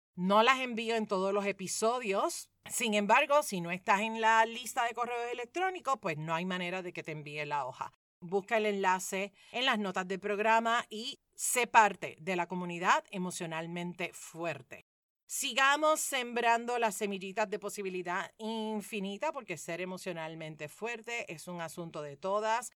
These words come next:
es un asunto de todos. Y óyeme, si este podcast Emocionalmente Fuerte añade valor a tu vida, lo que yo comparto aquí semana tras semana, es de valor para ti, te pido que me apoyes. ¿Y cómo puedes hacerlo?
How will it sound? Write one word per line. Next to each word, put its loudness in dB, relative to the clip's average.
es -2
un -4
asunto 0
de -2
todos. 0
Y 2
óyeme, -2
si -4
este 0
podcast -4
Emocionalmente -4
Fuerte -12
añade 4
valor 2
a 2
tu -8
vida, -4
lo -10
que -8
yo -10
comparto -2
aquí -4
semana -6
tras -4
semana, -8
es -2
de 2
valor 0
para -2
ti, -12
te -4
pido -2
que -2
me -6
apoyes. -8
¿Y -8
cómo 2
puedes -2
hacerlo? -6